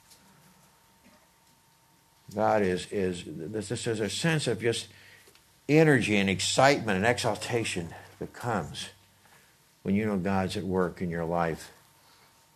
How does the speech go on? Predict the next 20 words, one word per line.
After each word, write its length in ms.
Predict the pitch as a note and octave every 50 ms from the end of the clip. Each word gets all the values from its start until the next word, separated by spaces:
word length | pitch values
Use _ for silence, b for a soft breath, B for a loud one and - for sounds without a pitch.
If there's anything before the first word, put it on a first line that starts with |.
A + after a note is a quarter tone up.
| _ _ -
and 120 | - F2+
you 120 | F2+ G2 G2+
know 180 | G2 G2+ G2
you're 200 | G2 F#2 F#2 F#2
doing 300 | E2 F#2 F#2 F2+ F2+ E2+
what 100 | E2+ E2+
He 100 | E2+ F2
wants 320 | D#2 D#2 D#2+ D#2+ D#2+ - -
you 60 | D#2
to 100 | D2+ D2+
do, 320 | C2+ E2+ E2 D2+ C2+ - - - - - - - - _ _ _ _ _ _ _ -
no 100 | G2 G2+
matter 200 | G2 F#2+ F#2 F2+
what 240 | D#2+ G2 G#2+ G2
other 300 | F#2+ G2 F#2+ F2+ E2+ E2+
issues 380 | F#2 F2+ - - - C#2 - -
you 80 | E2 E2
may 140 | E2 F2 F2
be 120 | E2+ E2+
facing. 440 | D#2 - - D2 D2 - - C2 C2